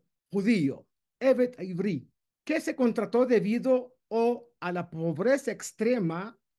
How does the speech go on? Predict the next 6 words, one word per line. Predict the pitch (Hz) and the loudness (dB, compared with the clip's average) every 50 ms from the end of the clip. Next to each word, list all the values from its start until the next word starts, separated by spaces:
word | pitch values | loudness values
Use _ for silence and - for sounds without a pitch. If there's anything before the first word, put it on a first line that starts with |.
| _ _ _ - | _ _ _ 4
o | 269 254 269 320 - - _ _ _ _ _ _ _ - | 6 6 6 6 2 -6 _ _ _ _ _ _ _ -8
por | 196 202 190 | -6 -4 -2
haber | 190 226 262 254 262 | 0 0 0 0 0
cometido | - 269 247 226 185 - 240 277 285 226 240 240 226 | -2 -2 -2 -2 -4 -2 -2 -2 -2 -2 -4 -4 -4
algún | 202 196 175 240 247 247 240 | -4 -4 -2 -2 -2 -2 -2
robo | 277 285 294 311 311 277 254 233 - | -2 0 0 0 0 -2 -6 -12 -14